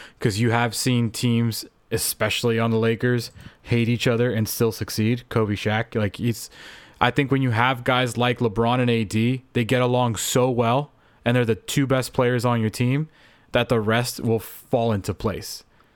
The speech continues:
Like, can someone be, like, a, a cancer in the locker room? Yes. But do I think that this team has a power structure already set where they'll, like,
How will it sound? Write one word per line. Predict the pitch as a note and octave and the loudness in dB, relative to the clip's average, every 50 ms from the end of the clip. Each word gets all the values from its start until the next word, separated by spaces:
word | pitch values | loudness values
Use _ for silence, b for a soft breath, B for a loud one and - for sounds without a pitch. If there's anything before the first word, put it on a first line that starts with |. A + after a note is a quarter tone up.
| b b b b b b b | b b b b b b b
Like, | A#2 A#2 - | -2 -2 -2
can | - - D3+ D3+ D#3 | 0 0 0 2 0
someone | C#3 - - D#3 D3+ D3+ D3+ D3+ C#3+ | 0 0 0 2 2 2 2 0 2
be, | A#2 C3+ C3+ C#3 C#3 | 0 2 2 2 2
like, | C3 B2 A2 | 2 2 0
a, | A#2+ A2 F2+ - - | 0 -2 -2 -4 -4
a | G#2+ A#2 | -4 -4
cancer | - - C3 A#2+ A#2+ A#2 - C#3 C3 | -2 0 0 0 0 0 0 0 0
in | B2 | 2
the | A#2 | 2
locker | G#2 G#2+ A2 A#2+ A#2 - C#3+ | 2 0 0 0 0 0 0
room? | C#3+ C#3+ C3+ E3+ | 0 0 -2 -4
Yes. | D#3 A2+ A#2+ A#2 G#2+ G2+ - - - - b b b b b b b b b b _ _ - | -4 -2 0 0 0 -2 -4 -8 -12 -14 b b b b b b b b b b _ _ 0
But | C#3+ A#2+ - - | 0 0 0 -2
do | - C#3 C#3+ C#3+ | -2 0 2 2
I | C#3 C3 | 2 0
think | B2 - C#3 C3 A#2+ - | 0 0 0 0 2 0
that | B2 A2 - - _ - | 0 0 -2 -4 _ 0
this | C3+ C3+ - - | 0 0 0 -4
team | - - C#3 C3 B2+ B2 A#2 A2 - b b b | -4 -2 0 2 2 2 0 -2 -4 b b b
has | b - C3 C3+ C3 A#2+ | b 0 2 2 2 0
a | A#2 | -2
power | - - - - B2 B2 B2+ B2+ C#3 C#3+ | -2 -2 0 0 2 2 2 2 0 -2
structure | B2+ - - C#3+ C3+ - - - D3 C#3+ - | -2 -2 0 0 -2 -2 -2 -2 0 0 2
already | - A#2+ B2 B2 A2+ A2 | 2 0 0 2 0 0
set | G#2 - - B2 B2 C3 F#2+ | -2 -2 0 0 0 0 0
where | A#2 A#2 A2 | 0 0 0
they'll, | A2 A2+ A2 G#2+ G2+ G2 - | 2 2 0 0 -2 -4 -2
like, | B2 A2+ G#2+ G#2 | 0 0 0 -2